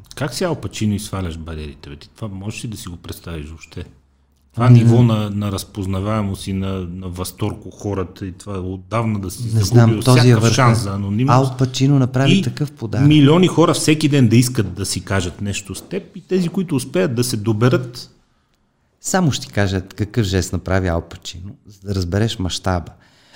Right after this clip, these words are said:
Speaker 2: Студ, януари, Ню Йорк. Моя близка, известна актриса Евелина Борисова става на петдесет години.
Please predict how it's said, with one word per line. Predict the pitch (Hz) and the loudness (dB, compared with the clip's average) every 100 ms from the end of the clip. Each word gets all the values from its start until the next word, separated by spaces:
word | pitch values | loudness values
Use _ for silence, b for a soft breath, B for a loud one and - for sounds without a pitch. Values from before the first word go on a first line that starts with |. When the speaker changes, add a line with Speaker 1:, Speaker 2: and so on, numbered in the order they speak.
| b | b
Speaker 2:
Студ, | - - 170 170 - - - - - - - | -10 -2 -2 -2 -14 -10 -8 -6 -8 -10 -6
януари, | 107 107 127 143 135 | -2 0 2 2 2
Ню | 117 | 2
Йорк. | 98 67 - _ - - | 0 -4 -12 _ -20 -8
Моя | 117 131 104 | 0 0 0
близка, | 95 123 - - | -2 -4 -4 -8
известна | 95 104 98 87 | -6 -4 -4 -6
актриса | - - 117 110 | -10 -10 -8 -8
Евелина | 92 92 98 | -8 -6 -6
Борисова | 87 95 92 - 113 80 - | -6 -10 -16 -12 -12 -12 -14
става | - 107 101 | -10 -8 -6
на | 101 | -8
петдесет | - 92 - 90 | -8 -8 -8 -12
години. | 78 95 104 120 | -12 -16 -16 -16